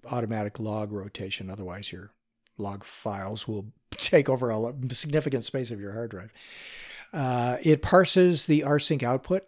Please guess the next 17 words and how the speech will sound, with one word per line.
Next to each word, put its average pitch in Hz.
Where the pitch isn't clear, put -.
to -
display 131
progress 131
bars 113
and 113
other 127
information. 101
That's 104
one 127
thing 120
that 107
R 104
sync 98
doesn't 107
do 101
very 98
well 117